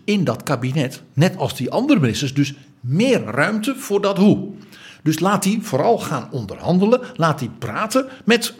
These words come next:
mensen die het niet met hem eens zijn op een aantal punten. Laten we proberen elkaar op de inhoud te overtuigen. Dat zou natuurlijk een heel mooi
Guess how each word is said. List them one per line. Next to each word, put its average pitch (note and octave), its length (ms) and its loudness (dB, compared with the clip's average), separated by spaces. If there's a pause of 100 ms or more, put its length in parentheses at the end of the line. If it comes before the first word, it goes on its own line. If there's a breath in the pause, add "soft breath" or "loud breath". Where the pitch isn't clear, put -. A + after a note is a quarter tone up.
(140)
mensen G3 480 -2
die F#3+ 320 0
het C#3 180 -8
niet F#3+ 260 4
met F#3+ 160 4
hem F#3 140 4
eens F#3 240 -2
zijn E3+ 180 -2
op E3+ 100 -2
een - 100 -8
aantal D#3 220 0
punten. D#3+ 300 4 (140)
Laten A3 400 2
we G3+ 100 2
proberen D3+ 400 2
elkaar C#3+ 280 0 (120)
op D3+ 260 0
de C3 100 4
inhoud D3 540 0
te - 80 0
overtuigen. C3+ 600 -2 (1080 loud breath)
Dat A3 140 0
zou C4+ 160 0
natuurlijk B2 260 -2
een D3+ 80 4
heel A#3+ 100 6
mooi B2 320 0